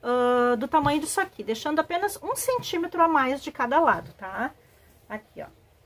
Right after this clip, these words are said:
Aqui eu já cortei, já deixei cortado, então... Isso aqui a gente só pode fazer depois que tem a, essa peça pronta, né, gente? Pra ter a medida certinho.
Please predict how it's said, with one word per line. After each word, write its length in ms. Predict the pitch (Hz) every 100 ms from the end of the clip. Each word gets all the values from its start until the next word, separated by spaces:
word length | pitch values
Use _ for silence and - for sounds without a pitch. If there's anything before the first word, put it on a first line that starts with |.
| _ _ _
Aqui 140 | 214
eu 60 | 202
já 100 | 214
cortei, 760 | - 277 - 214 185 196 226 269
já 100 | 254
deixei 240 | 190 190
cortado, 580 | - - - 202 254 285
então... 560 | 233 220 208 240 294 415 _ _ _ _ _ _ _ _ _ -
Isso 140 | -
aqui 160 | 349 339
a 20 |
gente 160 | 311 320
só 120 | 339
pode 260 | - 330 -
fazer 240 | 330 311
depois 320 | 311 - 330
que 80 | 320
tem 300 | - 311 311
a, 240 | - 269
essa 240 | 277 269 285
peça 260 | 285 -
pronta, 420 | 302 302 403 415 277
né, 160 | 240
gente? 440 | 240 262 240 - -
Pra 280 | 220 220
ter 200 | 220 -
a 60 | 233
medida 460 | 233 214 233 233 208
certinho. 600 | - 202 - - 226 285